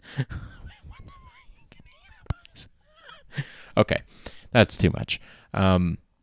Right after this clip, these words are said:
but yeah, that's just some of the, the more fucked activities I got up to,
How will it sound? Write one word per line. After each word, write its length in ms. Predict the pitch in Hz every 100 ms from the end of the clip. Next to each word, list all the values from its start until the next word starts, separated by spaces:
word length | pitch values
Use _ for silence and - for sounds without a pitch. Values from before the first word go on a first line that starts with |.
| _ _ _ _ _ _ _ - -
but 80 | 110
yeah, 140 | 95 90
that's 180 | 101
just 160 | 113 -
some 140 | 104
of 60 | 87
the, 140 | 82 -
the 320 | - 82 80 76
more 280 | 90 85 82
fucked 360 | - 90 78
activities 580 | 65 - 87 80 82 78
I 80 | 82
got 180 | 80 80
up 160 | 69 -
to, 260 | 76 80